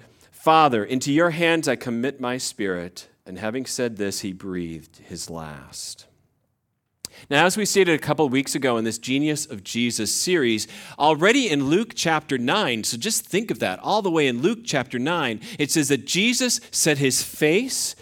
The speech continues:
to go towards Jerusalem. And from that point on, we see it's all about following Jesus. And then it's all about this week. And I don't know if you realize this, the four Gospels are really not biographies.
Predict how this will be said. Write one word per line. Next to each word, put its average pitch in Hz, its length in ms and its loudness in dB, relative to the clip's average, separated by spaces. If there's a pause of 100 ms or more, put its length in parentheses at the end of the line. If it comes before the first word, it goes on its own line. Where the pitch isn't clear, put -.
(140)
to - 100 0
go 165 220 6
towards 165 400 2
Jerusalem. 135 680 0
And 113 140 -2
from 127 200 -4
that 175 260 0
point 190 320 -2
on, 131 360 0
we 120 120 0
see 160 260 2
it's 135 200 -2
all 156 200 0
about 165 300 -2
following 131 500 -2
Jesus. 98 640 -8 (480)
And 151 220 4
then 160 180 6
it's 160 240 0
all 165 240 4
about 143 380 2 (280)
this 107 480 2
week. 208 500 -6 (720)
And 147 180 4
I 180 60 4
don't 233 160 2
know 196 60 4
if 185 140 -4
you 147 60 0
realize 135 460 2
this, 120 240 -2
the 131 100 -6
four 254 360 -2
Gospels 135 640 -2
are 131 100 -2
really 214 280 -4
not 143 280 -4
biographies. 101 1120 -6